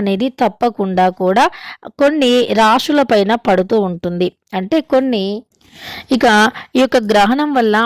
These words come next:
మార్పులు అనేవి సంభవిస్తూ ఉంటాయి. ఈ మార్పుల వల్ల ఖచ్చితంగా కూడా మన జీవితంలో కొన్ని ప్రభావాలు ఏర్పడుతూ ఉంటాయి. అలా చెడు, మంచి రెండు ప్రభావాలలో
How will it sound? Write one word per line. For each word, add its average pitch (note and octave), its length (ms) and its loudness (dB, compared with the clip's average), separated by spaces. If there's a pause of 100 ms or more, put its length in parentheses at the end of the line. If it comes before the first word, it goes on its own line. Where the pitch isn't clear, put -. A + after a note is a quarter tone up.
(180)
మార్పులు A3 520 0
అనేవి F#3 300 -2 (100)
సంభవిస్తూ F#3 580 -4 (120)
ఉంటాయి. F3 400 -2 (400)
ఈ B3+ 160 0 (200)
మార్పుల B3+ 400 -2 (100)
వల్ల G3+ 220 2 (360)
ఖచ్చితంగా G#3+ 640 -2 (160)
కూడా F#3+ 220 0 (420)
మన A#3 180 0 (160)
జీవితంలో A3+ 600 -2 (140)
కొన్ని G#3 260 0 (100)
ప్రభావాలు G3 640 0 (260)
ఏర్పడుతూ F3+ 460 -6 (100)
ఉంటాయి. F3+ 380 -2 (520)
అలా C4+ 140 4 (160)
చెడు, B3 280 0 (320)
మంచి F#3+ 280 -4 (180)
రెండు F#3+ 300 -2
ప్రభావాలలో G#3+ 640 2